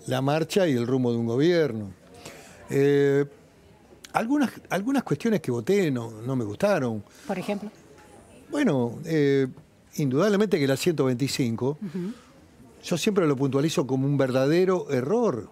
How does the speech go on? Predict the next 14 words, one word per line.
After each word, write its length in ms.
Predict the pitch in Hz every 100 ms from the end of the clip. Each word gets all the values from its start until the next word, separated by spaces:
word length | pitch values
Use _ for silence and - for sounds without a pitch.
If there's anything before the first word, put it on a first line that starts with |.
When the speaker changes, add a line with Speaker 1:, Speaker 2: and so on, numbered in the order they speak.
| -
Speaker 2:
Ujú. 80 | -
Speaker 1:
Luciana, 400 | - 170 156 127
porque 400 | 131 123 147 120 - - - - - -
no 320 | 143 170 202
era 360 | 269 269 160 131
un 240 | 143 156
debate 320 | 143 147 151
por 160 | 139 135
el 80 | 127
poder, 440 | 131 127 123 113 - -
ni 300 | 135 143 151
era 320 | 202 254 196
una 260 | 143 131 131
cuestión 640 | 117 127 165 165 170 165